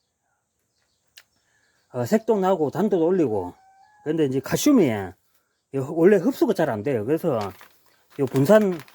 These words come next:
분산하고 같이 요 넣으면은, 어, 요 흡수를 잘 시키거든요. 시키고 지금, 어, 보면은 이제, 어, 나방하고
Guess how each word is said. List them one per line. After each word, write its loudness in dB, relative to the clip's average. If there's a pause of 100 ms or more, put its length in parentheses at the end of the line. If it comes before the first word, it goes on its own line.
분산하고 -2
같이 -2
요 -2
넣으면은, -2 (720)
어, -12
요 -2
흡수를 0
잘 -4 (180)
시키거든요. -10
시키고 -16 (800)
지금, 2 (1700)
어, -2
보면은 -2
이제, -6 (800)
어, 0 (500)
나방하고 0